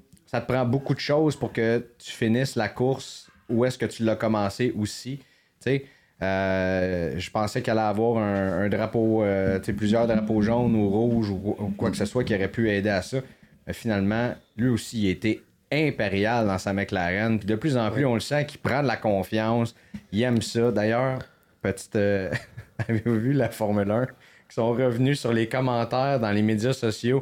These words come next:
Speaker 2: Oui.
Speaker 1: Quand Oscar Piastri a dit, « J'aimerais ça me faire adopter par une famille monégasque. » Charles
Speaker 2: Ouais.
Speaker 1: Leclerc a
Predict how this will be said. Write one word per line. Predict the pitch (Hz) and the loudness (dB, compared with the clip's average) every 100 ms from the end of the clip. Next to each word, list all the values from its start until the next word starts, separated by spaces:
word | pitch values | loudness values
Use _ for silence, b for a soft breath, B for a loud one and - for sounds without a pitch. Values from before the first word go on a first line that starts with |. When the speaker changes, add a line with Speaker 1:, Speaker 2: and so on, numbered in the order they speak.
| 120 | 2
Speaker 2:
Oui. | 123 123 | 4 4
Speaker 1:
Quand | 117 | 2
Oscar | 123 131 131 | 0 0 0
Piastri | 123 113 - 123 | 2 0 0 -2
a | |
dit, « | 104 | 0
J'aimerais | 110 110 | 2 2
ça | 113 131 | 0 -2
me | |
faire | 123 120 110 | 0 0 2
adopter | 104 101 - 123 | 2 0 0 0
par | 120 101 | 2 0
une | 101 | 0
famille | - 101 113 | 0 0 2
monégasque. » | 117 107 101 95 104 117 123 - b 202 - | 2 2 2 2 0 0 -4 -12 b -10 -4
Charles | 120 123 | 0 2
Speaker 2:
Ouais. | 117 | 2
Speaker 1:
Leclerc | 117 120 | 2 2
a | 127 | 2